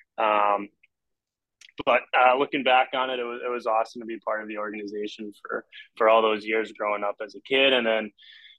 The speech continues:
through my time as a prospect and playing pro hockey, um, you know, a little bit with Lehigh Valley and, and, and Reading, their E-, E C H L affiliates. So, um, you know, looking back on it, I wouldn't change a thing. It was, it was a little awkward being an eighteen-year-old and you get drafted by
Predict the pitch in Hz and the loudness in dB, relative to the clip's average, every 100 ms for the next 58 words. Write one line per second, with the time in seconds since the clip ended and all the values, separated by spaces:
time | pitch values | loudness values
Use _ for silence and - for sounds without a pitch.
0 | _ 131 123 110 123 117 113 107 104 - | _ -2 2 0 2 2 2 -2 -10 -2
1 | 120 113 - 117 113 107 104 117 110 104 | 0 -2 -4 -6 -6 -14 -8 -4 -4 -4
2 | 110 104 107 107 110 107 104 104 107 110 | -6 0 0 0 -6 -14 -12 -10 -8 -10
3 | - 113 110 113 113 113 113 107 110 107 | -14 -12 -4 -2 0 -2 -2 -4 -2 0
4 | 107 104 104 104 107 104 101 - 107 107 | 2 4 6 6 2 -2 -10 -18 -20 -16
5 | 107 104 104 107 107 101 - 120 113 117 | -8 0 2 2 -4 -10 -14 -8 -8 -8
6 | 110 - - - 123 120 107 - 110 107 | -10 -12 -14 -10 -8 -4 -2 2 2 2
7 | - 110 107 107 107 - - - - _ | 0 0 2 0 -2 -10 -12 -12 -12 _
8 | - - _ - 60 - - _ _ - | -20 -20 _ -10 -8 -8 -14 _ _ -10
9 | 120 120 110 104 117 117 127 120 113 113 | -2 -2 0 2 4 4 4 6 4 4
10 | 113 107 120 113 113 110 120 131 131 117 | 0 -2 -4 -4 -6 -4 -2 -2 -6 -10
11 | 123 123 120 127 120 117 123 139 123 120 | -8 -4 2 4 6 6 4 2 -2 -2
12 | 113 117 107 120 120 120 120 117 104 107 | -2 -6 -8 -8 -4 0 2 2 -2 -8
13 | 104 104 107 104 - - 101 | -8 -6 -2 -4 -6 -8 -6